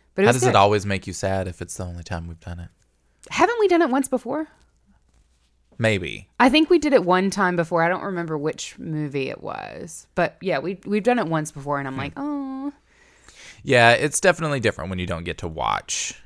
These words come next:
Speaker 2: together. But that's fine because, I mean, I don't know what your reaction to it was. So I'm going into this
Speaker 1: Blind.
Speaker 2: completely blind
Speaker 1: Yeah, it's
Speaker 2: with
Speaker 1: kinda
Speaker 2: you.
Speaker 1: cool. It's kinda cool 'cause I don't know what you, th-, you told me to watch it, that we should do it for a Netflix and Kill.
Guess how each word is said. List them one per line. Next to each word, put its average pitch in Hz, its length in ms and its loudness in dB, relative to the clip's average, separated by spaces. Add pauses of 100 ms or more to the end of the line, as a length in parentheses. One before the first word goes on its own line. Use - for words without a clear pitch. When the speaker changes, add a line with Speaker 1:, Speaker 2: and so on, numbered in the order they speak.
(100)
Speaker 2:
together. 82 600 -2 (100)
But 147 680 8
that's 233 240 4
fine 110 420 4
because, 151 680 -2
I 131 80 4
mean, 131 300 -2
I 113 100 10
don't - 140 4
know 113 100 4
what 90 180 -4
your 87 100 -4
reaction 82 480 -6
to 85 180 -10
it 71 100 -10
was. 90 460 -6
So 104 320 -2
I'm 160 180 -4
going 95 240 -2
into 87 220 -6
this 123 380 -2 (320)
Speaker 1:
Blind. 180 220 6
Speaker 2:
completely 120 300 4
blind 117 320 8
Speaker 1:
Yeah, 196 160 10
it's 180 100 2
Speaker 2:
with - 80 -8
Speaker 1:
kinda 392 180 8
Speaker 2:
you. - 80 -4
Speaker 1:
cool. 180 380 6
It's 202 180 0
kinda 294 180 4
cool 277 200 2
'cause 175 180 0
I 175 100 8
don't 226 140 2
know 190 100 4
what 175 200 2
you, 196 100 -2
th-, - 180 -14
you 196 240 2
told 294 260 8
me 254 120 2
to 202 80 4
watch 156 460 2
it, 123 300 -6 (400)
that 156 120 0
we 165 100 0
should 160 220 -6
do 180 120 4
it 202 100 2
for 160 100 -2
a 151 40 -2
Netflix 147 400 -6
and 139 80 -10
Kill. - 280 -8